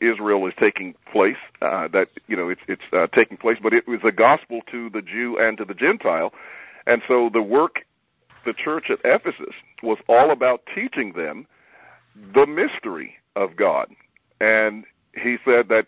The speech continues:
in other ages it was not made known as it has now been revealed unto his holy apostles and prophets, that the Gentiles might be fellow heirs and of the same body and partakers of his promise in Christ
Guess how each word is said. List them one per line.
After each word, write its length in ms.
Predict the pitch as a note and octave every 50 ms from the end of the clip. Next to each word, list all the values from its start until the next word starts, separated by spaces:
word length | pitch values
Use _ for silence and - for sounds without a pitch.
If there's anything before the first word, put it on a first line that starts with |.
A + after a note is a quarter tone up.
| _ _ -
in 160 | A#2+ A2+ A2+
other 240 | A2+ A#2 A#2 G#2+ A2
ages 300 | A2+ B2 C3+ C#3 D3 A#2+
it 160 | A2 G#2+ D#2+
was 160 | F2+ F#2 E2+ F#2
not 200 | A2 A#2 - -
made 300 | G#2 A2 A2 G2+ D#2+ F2
known 260 | G2+ G2+ A2+ C3 C#3
as 300 | - G2+ G#2 G#2 G#2+ F#2+
it 80 | G#2
has 220 | F#2+ F#2 F#2+ F#2 E2+
now 380 | F2 F#2 G2+ A2 C#3 D#3+ F3+ E3+
been 240 | B2+ A2 G#2 G2+ F#2
revealed 480 | F#2 F2 D2+ F2+ F2 D#2+ D2 C#2 - - _ _
unto 260 | G2 F#2+ F2 - G2+
his 140 | F2 F2 F2
holy 280 | G2+ G2 F#2 F2 E2+ D#2+
apostles 420 | D#2 - F#2+ F2 F2 - - C#2
and 120 | D2+ D2+
prophets, 360 | - - F2+ E2+ - A2 A2 - - _ _ _ - _ _
that 180 | F#2+ F#2 F2+ - _ _ _
the 120 | G#2 F2+
Gentiles 680 | D#2+ D#2+ A2 A#2+ C3+ C#3 - A#2 G2+ F#2 F#2+ G2 G2+ F2+
might 300 | G2+ G#2 G#2 - - F2
be 100 | G#2 G#2 - _
fellow 280 | - A#2+ A#2 A#2+ A2+ G#2+
heirs 360 | B2 D3+ D3+ A#2+ D#2+ D#2 F#2+ - - _ _ _ - - - - _ _ _ _
and 180 | - F#2+ F#2 F#2+ -
of 220 | - C3 D3+ D#3 D#3
the 100 | C3+ A#2+ -
same 240 | - A#2 G#2 F#2+ F2+
body 440 | E2+ F2 D#2+ D2 C#2 C2 - - _ _ _ _
and 200 | - G#2+ G#2 G2+
partakers 500 | - G#2+ G2 - - B2+ C3+ - C3 A#2 G2
of 120 | G#2+ G2
his 120 | F#2+ G2+ - _
promise 340 | - A#2 A2 G#2 G#2 G2+ F#2+ - _ _ -
in 280 | A2+ C#3 D#3+ F3+ F#3+
Christ 420 | - - - F#2 E2 E2 F2 E2+